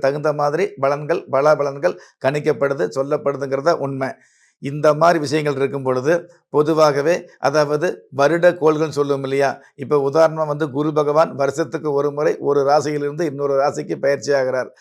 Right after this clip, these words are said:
அதே மாதிரி ராகு பகவான் பதினெட்டு மாதங்களுக்கு ஒரு முறை ஒரு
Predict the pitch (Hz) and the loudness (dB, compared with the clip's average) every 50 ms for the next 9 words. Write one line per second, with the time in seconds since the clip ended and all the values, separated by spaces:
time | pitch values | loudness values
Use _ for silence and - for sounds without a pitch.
0 | - - - - 147 151 170 165 170 170 165 143 135 139 143 156 170 165 160 135 | -20 -16 -6 -2 2 2 2 4 4 4 4 4 4 6 6 6 4 4 2 0
1 | 143 139 147 151 165 170 156 123 - 131 131 151 156 156 151 151 - 151 143 143 | 0 0 2 2 2 2 2 0 0 0 0 0 -2 -4 -4 -4 -4 -2 0 0
2 | 156 156 151 156 147 151 143 135 117 143 143 143 143 143 147 165 185 185 - - | 0 0 0 -2 -2 -2 -2 -2 -2 -2 -2 -2 -2 0 0 0 0 0 -2 -10
3 | - _ - 147 151 | -12 _ 2 2 4